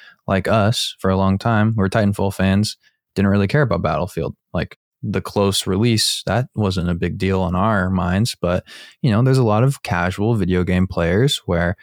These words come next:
sixty dollars for a game, you're gonna pick one, you know? And so maybe releasing further away gives you the best shot.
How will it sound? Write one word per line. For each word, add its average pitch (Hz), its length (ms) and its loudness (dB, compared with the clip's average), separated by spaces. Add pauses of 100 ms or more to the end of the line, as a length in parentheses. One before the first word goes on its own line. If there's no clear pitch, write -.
(320)
sixty - 460 -2
dollars 87 480 0
for 101 220 -4
a 92 100 -2
game, 101 460 2 (100)
you're - 120 -4
gonna 90 140 0
pick 87 240 -2
one, 95 400 4 (200)
you 95 100 0
know? 104 380 2
And 90 180 -4
so 87 180 -2
maybe 92 400 0
releasing 95 640 2
further 92 360 0
away 107 320 2
gives 98 160 0
you 92 80 0
the 92 80 0
best 90 240 -4
shot. 143 360 0